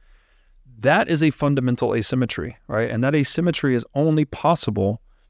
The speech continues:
because of the legal monopoly that protects the central bank. So to demystify this a little bit, I've put this into kind of a nutshell statement that's been very popular, and it's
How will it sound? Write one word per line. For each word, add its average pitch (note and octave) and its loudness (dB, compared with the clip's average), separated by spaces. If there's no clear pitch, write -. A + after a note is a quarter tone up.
because C3+ 0
of B2 0
the A#2+ 2
legal B2+ 2
monopoly A#2 2
that G#2 0
protects - -4
the - -8
central G#2 -6
bank. A2 -4
So B2 2
to C3 -4
demystify F3 4
this G#2+ -2
a A2+ -2
little F#2 -2
bit, E2+ 0
I've C3 0
put F#3 2
this F3 4
into C#3 2
kind C#3 2
of B2+ 4
a A2+ 6
nutshell A#2 2
statement G#2+ -2
that's G#2+ -4
been G#2+ -2
very G#2+ 2
popular, G#2+ 0
and A2 -4
it's G#2+ -6